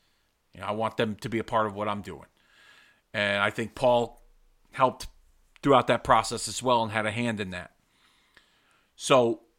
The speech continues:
why would Paul Heyman suggest to Vince, "Oh yeah, cut these two guys"?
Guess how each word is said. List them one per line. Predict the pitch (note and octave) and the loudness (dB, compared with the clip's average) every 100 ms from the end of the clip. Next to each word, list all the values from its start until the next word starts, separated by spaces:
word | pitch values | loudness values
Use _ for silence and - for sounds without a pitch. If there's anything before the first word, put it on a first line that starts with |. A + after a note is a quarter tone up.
| _ _ _ _ | _ _ _ _
why | G#2+ G2+ A2+ C#3 F#3 | -18 -4 4 4 4
would | G3 - | -2 -8
Paul | - D3+ D3+ C3 - | -6 0 0 -2 -6
Heyman | D3+ D#3+ F2+ D#2 - _ _ _ _ _ | -6 -6 -8 -14 -20 _ _ _ _ _
suggest | - A2 - B2+ B2 - | -12 -12 -4 0 0 -4
to | G2+ | -12
Vince, | G#2 B2+ G#2+ - - - _ _ _ _ _ _ _ _ _ _ - | -8 -8 -8 -12 -14 -18 _ _ _ _ _ _ _ _ _ _ 0
"Oh | C#3 | 2
yeah, | C3 G#2+ F2+ - _ _ _ _ _ - | 2 0 -4 -10 _ _ _ _ _ -6
cut | C#3 - | -4 -4
these | A2+ - | -8 -10
two | G#2 | -12
guys"? | F2+ E2 - | -12 -14 -16